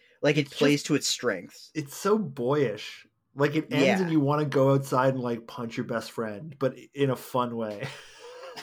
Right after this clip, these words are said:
Speaker 2: <laughs>
Speaker 1: Yeah, yeah, yeah. Like, exactly. Like, the music, the fight sequ-, like, like, there's so much stuff where it's like, "Oh, man, that's, that's so good."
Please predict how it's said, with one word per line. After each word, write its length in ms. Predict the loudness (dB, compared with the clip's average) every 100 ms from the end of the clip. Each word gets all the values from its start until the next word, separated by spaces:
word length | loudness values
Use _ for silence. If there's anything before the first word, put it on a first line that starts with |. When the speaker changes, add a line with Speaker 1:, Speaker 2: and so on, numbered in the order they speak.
| -6
Speaker 2:
<laughs> 80 | -6 -6 -14 -18 _ _ -16 -8
Speaker 1:
Yeah, 360 | 2 4 6 4
yeah, 220 | 4 6
yeah. 260 | 6 4 0
Like, 240 | -2 0
exactly. 340 | 2 2 4
Like, 140 | 2 2
the 80 | 2
music, 920 | 2 4 4 4 6 6 4 -6 _ _ _ _ _ _ _ -14
the 80 |
fight 320 | -2 4 4 4
sequ-, 260 | 2 2
like, 300 | 4 4 4
like, 240 | 2 0 0
there's 200 | -2 0
so 140 | -2
much 160 | 0 -2
stuff 340 | -4 -4 -4
where 80 | -6
it's 100 | -4
like, 260 | -4 -6 -6
"Oh, 320 | -6 -4 -4
man, 260 | -6 -8 -6
that's, 460 | -4 -4 -6 -16 -14
that's 220 | -12 -8
so 220 | -4 -4 -4
good." 380 | -8 -8 -10